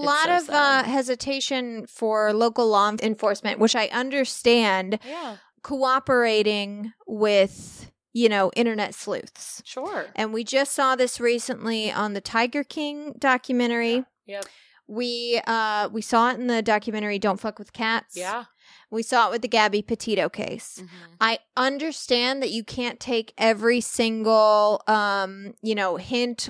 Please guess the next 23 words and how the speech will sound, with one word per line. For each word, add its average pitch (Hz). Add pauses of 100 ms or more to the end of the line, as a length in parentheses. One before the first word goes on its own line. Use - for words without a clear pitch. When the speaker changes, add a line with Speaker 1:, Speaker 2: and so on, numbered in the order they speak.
(100)
Speaker 1:
clue, 220
Speaker 2:
Of -
Speaker 1:
whatever 220
Speaker 2:
course. 220
Speaker 1:
that 214
gets 214
called 208
in. 220
We've 202
seen 220
that 196
multiple 214
times. 202
You 220
know, 196
the 190
Zodiac 202
case. -
How 226
many 254
people 214
called 202
in 185